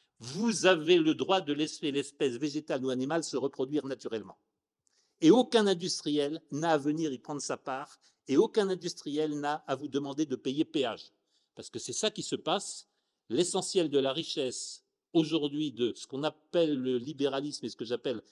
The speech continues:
un capitalisme devenu totalitaire, c'est d'imposer des péages dans tous les domaines. Le second combat des localistes dans ce domaine,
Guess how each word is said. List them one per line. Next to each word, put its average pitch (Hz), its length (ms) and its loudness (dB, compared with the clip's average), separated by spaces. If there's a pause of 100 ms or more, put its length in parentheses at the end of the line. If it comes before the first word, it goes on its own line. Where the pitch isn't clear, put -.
(160)
un 131 80 -8
capitalisme 151 640 -4
devenu 131 260 -2
totalitaire, 135 760 -4 (300)
c'est - 300 2
d'imposer 180 720 4
des 165 160 2
péages 151 460 2
dans 135 100 -6
tous 160 160 -6
les 147 100 0
domaines. 101 280 -4 (1000)
Le 127 80 -2
second 214 280 2
combat 202 220 6
des 185 140 2
localistes 185 400 0
dans 156 100 -4
ce 147 120 -12
domaine, 180 460 0